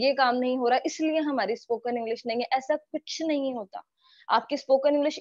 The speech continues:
इस वजह से वीक नहीं होती। क्या आप में से बहुत सारे लोगों को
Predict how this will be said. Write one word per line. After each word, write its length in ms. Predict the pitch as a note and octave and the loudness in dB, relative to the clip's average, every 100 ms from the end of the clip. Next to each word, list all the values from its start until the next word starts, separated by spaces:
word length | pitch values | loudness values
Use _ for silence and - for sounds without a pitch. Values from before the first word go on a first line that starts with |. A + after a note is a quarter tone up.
| C#4+ | -10
इस 120 | - | -4
वजह 160 | D4+ C#4 | 2 2
से 160 | C#4 | 2
वीक 220 | B3+ B3+ A#3+ | -2 -2 -2
नहीं 180 | C4+ C#4 | -2 -2
होती। 260 | G3+ F#3+ | -4 -8
क्या 180 | F#3 B3 | -2 0
आप 120 | A#3 A#3+ | 2 0
में 120 | B3+ | -6
से 180 | B3+ C4+ | 2 2
बहुत 400 | G#3+ G3 A#3 B3+ | 2 -4 -6 -4
सारे 200 | B3+ B3 | -2 0
लोगों 300 | A3 G#3 A3+ | 0 0 -2
को 220 | A3+ B3 | -2 -4